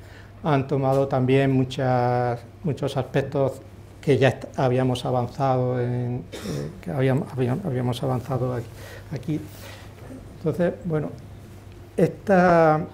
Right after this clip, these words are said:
esta motivación que yo he visto en las universidades a-, asiáticas no lo he visto en ningún sitio. Entonces, por eso es por lo que me gu-,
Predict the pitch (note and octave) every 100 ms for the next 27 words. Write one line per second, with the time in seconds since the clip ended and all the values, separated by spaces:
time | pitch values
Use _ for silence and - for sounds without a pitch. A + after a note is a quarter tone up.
0 | - - F#3+ F#3 F#3 F#3 D#3+ - F3 F3
1 | E3+ D3+ C#3+ D3 C#3 D3 D3 D3+ E3 C#3+
2 | C3+ C3 B2+ B2+ D3 B2+ C3+ B2+ C3+ C3+
3 | C3 C#3+ C3+ F#3 D3+ - D3 D3 D3 -
4 | E3 E3+ - - - - C3 C#3 C#3+ C3+
5 | C3 B2+ A#2 G#2+ - - - - - -
6 | - - C3+ - - C#3 D3 E3+ F3+ E3+
7 | C#3 B2+ B2 B2